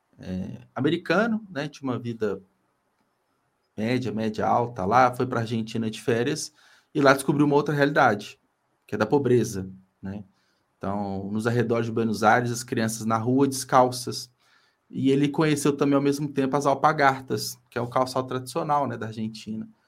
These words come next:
Aí ele levou, né, meio que esse calçado pra lá, o cara chama Blake, Blake Mycoskie. E ele começou a produzir, deu super certo. Só que ele, o, o lance do livro, que ele criou, né, uma,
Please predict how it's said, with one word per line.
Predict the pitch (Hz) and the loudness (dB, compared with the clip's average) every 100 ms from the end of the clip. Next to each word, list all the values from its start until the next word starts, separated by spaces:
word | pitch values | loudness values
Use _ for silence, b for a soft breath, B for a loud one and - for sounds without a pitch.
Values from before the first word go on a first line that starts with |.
| _ _ _ _ _ _ - | _ _ _ _ _ _ 2
Aí | 160 156 | 4 4
ele | 165 | 4
levou, | 190 214 156 180 220 - - | 6 6 6 4 4 0 -8
né, | 143 165 196 | -4 -2 -2
meio | 170 156 | -2 -4
que | 160 | -4
esse | 160 | -6
calçado | - 143 135 131 127 127 | 2 2 4 4 4 0
pra | - 143 143 | -2 4 6
lá, | 139 196 - - _ _ _ - | 6 4 0 -16 _ _ _ -14
o | |
cara | - 123 | -2 0
chama | 123 143 | 0 -2
Blake, | 120 120 113 107 - - - _ _ _ | 0 2 0 0 -8 -20 -20 _ _ _
Blake | - 113 117 120 | -8 -6 -6 -4
Mycoskie. | 107 107 110 101 - - 110 - _ _ _ _ _ _ _ | -6 -4 -4 -4 -6 -10 -16 -20 _ _ _ _ _ _ _
E | - 165 | 0 2
ele | 165 | 2
começou | 185 185 180 | 2 2 2
a | 180 | 4
produzir, | 180 196 208 180 | 4 4 2 4
deu | 180 | 4
super | 180 - 202 | 4 0 0
certo. | - 165 151 - - | 4 4 4 -6 -6
Só | - 151 | 0 2
que | 175 | 2
ele, | 170 185 - - - | 0 -2 -6 -20 -16
o, | - - | -16 -2
o | 143 | 0
lance | 147 190 220 - | 4 4 2 -2
do | 143 | -2
livro, | 123 135 190 160 - | 0 2 0 -2 -4
que | 139 | -4
ele | 151 | -4
criou, | - 151 143 175 | -6 2 2 2
né, | 143 | 0
uma, | 131 127 107 95 | 0 0 -2 -4